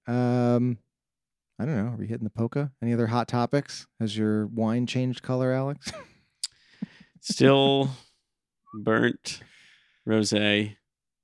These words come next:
Speaker 2: Um,
Speaker 1: My desk is now, it's dry, but also a little sticky from the beer
Speaker 2: the
Speaker 1: that I spilled
Speaker 2: cutlets
Speaker 1: on it.
Speaker 2: have turned into chicken. I smell them. Stomach is rumbling. I'm ready.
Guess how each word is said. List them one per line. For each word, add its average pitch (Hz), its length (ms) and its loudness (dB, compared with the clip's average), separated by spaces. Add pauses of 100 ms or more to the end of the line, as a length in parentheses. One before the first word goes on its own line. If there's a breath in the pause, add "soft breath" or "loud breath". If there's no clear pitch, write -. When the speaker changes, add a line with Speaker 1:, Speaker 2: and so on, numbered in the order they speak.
(680)
Speaker 2:
Um, 104 640 -2
Speaker 1:
My 127 140 2
desk 120 360 2
is 113 140 -4
now, 117 400 2 (240)
it's - 380 -8
dry, 117 340 2
but 113 140 0
also 110 240 0
a - 20 2
little 107 160 -2
sticky 143 540 -2 (220)
from 120 180 -2
the 110 80 -4
beer 120 180 2
Speaker 2:
the 131 60 2
Speaker 1:
that 131 100 2
I 120 80 4
spilled 117 140 0 (140)
Speaker 2:
cutlets - 40 0
Speaker 1:
on 143 140 0
it. 160 100 -4 (380)
Speaker 2:
have 113 180 0
turned 120 300 2
into 110 160 0
chicken. 113 540 -2 (140)
I 107 140 -4
smell 104 320 -2
them. 110 300 -2 (1800)
Stomach 104 440 -2
is 101 120 -6
rumbling. 104 520 -2 (120)
I'm - 240 -4
ready. 101 340 -2